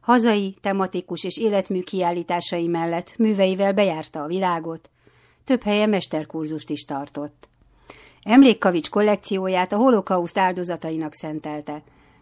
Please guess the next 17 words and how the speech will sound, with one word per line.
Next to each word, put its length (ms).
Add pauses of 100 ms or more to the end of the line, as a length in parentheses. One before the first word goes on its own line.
Az 120
egyik 300
darabot 420
nagymamája 600
emlékére 760 (220)
szegény 680
Blau 280
néni 320
felirattal 800
ellátva 480
helyezte 500
el 300 (440)
a 120
szabadságtéri 840
Eleven 320
emlékműnél 720
is, 220